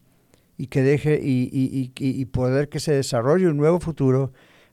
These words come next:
para una nación de noventa millones de personas. Ahora, en Teherán se ven, gracias al internet,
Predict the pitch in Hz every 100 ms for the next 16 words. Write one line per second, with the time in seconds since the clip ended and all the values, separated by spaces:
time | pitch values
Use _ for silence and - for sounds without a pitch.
0 | _ 131 156 175 170 147 - 160 180 156
1 | 127 120 139 175 190 160 120 143 180 139
2 | 127 131 117 - 202 - - _ _ _
3 | _ _ _ _ _ _ _ _ _ -
4 | 151 156 139 113 - _ - 143 139 127
5 | 127 202 196 147 156 156 - - 123 120
6 | 156 - 113 110 123 143 147 151 175 170
7 | 135 131